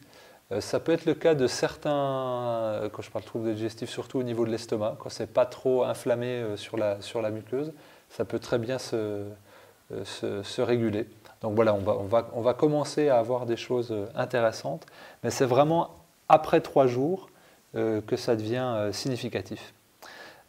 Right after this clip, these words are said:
Euh, là, ça va être, on va, on va travailler vraiment efficacement sur les, les fluides, les liquides ambulants,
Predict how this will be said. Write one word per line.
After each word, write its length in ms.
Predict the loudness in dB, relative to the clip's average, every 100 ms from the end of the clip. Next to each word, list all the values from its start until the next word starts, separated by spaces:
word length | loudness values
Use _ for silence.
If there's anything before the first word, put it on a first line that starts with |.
| -6
Euh, 1120 | -2 0 0 0 0 -2 -4 -4 -6 -8 -10 -12 -14 -16 -16 -16 -16 -16 -12 0
là, 160 | 2
ça 160 | 2 0
va 160 | 2 2
être, 320 | 2 0 0 -4 -20 -20 _ -20
on 140 | -8 2
va, 120 | 4
on 60 | 4
va 120 | 2
travailler 280 | 6 6 6
vraiment 320 | 6 4 4
efficacement 500 | 0 0 -2 -2 -8
sur 200 | -4 0
les, 320 | 0 0 0
les 160 | -2 -4
fluides, 400 | -2 -4 -2 -6 -10 -20 -18 -10
les 200 | -4 -2
liquides 320 | -2 -6 -4
ambulants, 340 | -2 -2 -2